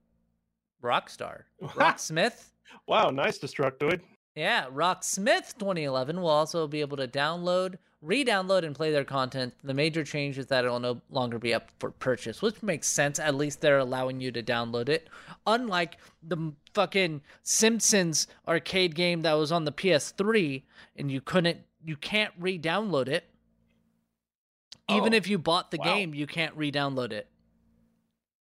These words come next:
Speaker 2: That's
Speaker 1: Oh, yeah.
Speaker 2: incredible.
Speaker 1: Yeah, it pissed me off. Uh, starting on October seventeenth, twenty twenty-one, that is today, Rocksmith twenty eleven will no longer be available for purchase on any digital for-,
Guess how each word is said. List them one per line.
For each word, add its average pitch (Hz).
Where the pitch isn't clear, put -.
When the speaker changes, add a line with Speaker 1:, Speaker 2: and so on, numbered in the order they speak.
Speaker 2:
That's 156
Speaker 1:
Oh, 185
yeah. 127
Speaker 2:
incredible. 160
Speaker 1:
Yeah, 165
it 180
pissed 165
me 143
off. 113
Uh, 160
starting 294
on 196
October 196
seventeenth, 190
twenty 180
twenty-one, 165
that 190
is 196
today, 185
Rocksmith 202
twenty 196
eleven 151
will 151
no 147
longer 190
be 170
available 185
for 147
purchase 180
on 139
any 240
digital 196
for-, 220